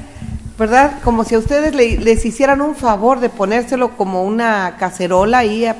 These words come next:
atravesada, un casco inadecuado. Eh, ¿qué diferencia hay entre traer bien amarrado un casco adecuado a no traer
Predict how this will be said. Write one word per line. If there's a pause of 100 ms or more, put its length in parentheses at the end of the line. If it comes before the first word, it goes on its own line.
atravesada,
un
casco
inadecuado. (540)
Eh, (200)
¿qué
diferencia
hay (100)
entre
traer (100)
bien
amarrado
un
casco
adecuado (600)
a
no
traer